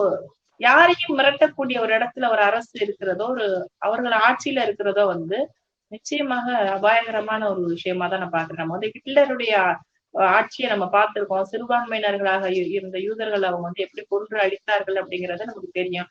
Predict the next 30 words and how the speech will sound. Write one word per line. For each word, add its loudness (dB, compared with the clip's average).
குஜராத்ல 4
என்ன 0
நடந்தது -2
அப்படிங்கிறது -6
நான் -4
இஸ்லாமியர்களுக்கு -2
தெரியும். -6
இன்னைக்கு 2
மிகப்பெரிய -2
ஒரு 4
அச்சத்தோட -2
இந்த -4
சமூகம் -2
இருந்துகிட்டு -6
இருக்கு. -18
அதனாலதான் 6
ஒவ்வொரு 4
இடத்துலயுமே 0
தங்களை -2
காக்கக்கூடிய -2
ஒரு 0
தலைவராக 4
ராகுல் 2
காந்தி 0
வந்துருவாரா 0
அப்படிங்கிற -2
ஒரு 0
ஏக்கத்தோட -4
அந்த -4
சமூகம். -8